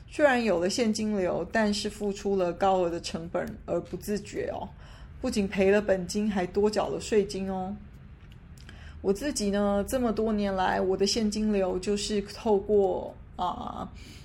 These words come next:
提领而来的哦。可能在我的现金流里面，不到十分之一，甚至不到百，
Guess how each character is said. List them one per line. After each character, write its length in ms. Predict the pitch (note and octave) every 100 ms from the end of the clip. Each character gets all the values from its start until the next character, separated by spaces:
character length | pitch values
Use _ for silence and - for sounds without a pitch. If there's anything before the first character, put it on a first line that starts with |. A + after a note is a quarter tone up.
| - -
提 260 | - G#3 A#3+
领 220 | A3+ F#3 - - - - - -
而 160 | E3+
来 280 | G3+ D#3 E3+
的 120 | -
哦。 160 | - -
可 100 | -
能 300 | F#3+ F#3+ G3
在 440 | - A#3+ G#3 G3+ -
我 120 | F#3
的 80 | F#3+
现 140 | G3+ A3
金 100 | G#3
流 140 | G3
里 100 | E3
面， 280 | F3 F#3+ F#3+ F#3 - - - - -
不 140 | F#3+ F#3+
到 640 | G3 A#3 G#3 G3 F#3+ F#3 F3 F#3 - - - - - - - - -
十 260 | - - F#3+
分 240 | G#3 G#3
之 140 | G3+ G3+
一， 120 | G3+
甚 220 | G3+ G3+
至 100 | G3
不 120 | F#3+
到 160 | F3+ F#3
百， 260 | F3+ -